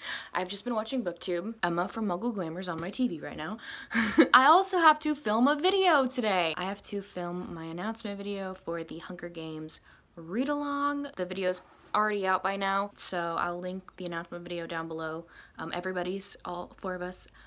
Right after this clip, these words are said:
me, Lily, Peyton, and Emma, all four of us are gonna be co-hosts. I am the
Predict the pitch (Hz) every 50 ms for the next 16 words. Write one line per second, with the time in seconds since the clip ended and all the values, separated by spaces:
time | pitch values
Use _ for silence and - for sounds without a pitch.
0 | - - - - 180 175 175 175 175 - - 180 175 170 170 175 175 175 175 -
1 | - - - - 190 185 - - 185 170 165 175 - - - - 165 160 156 156
2 | 156 - - 185 190 190 196 202 226 240 - - 175 175 - - 180 180 180 180
3 | 185 185 - 185 180 170 160 160 165 - - 240 247 254 262 254 247 - - -
4 | - - - - - - 220 262 277 294 294 285 277 294 277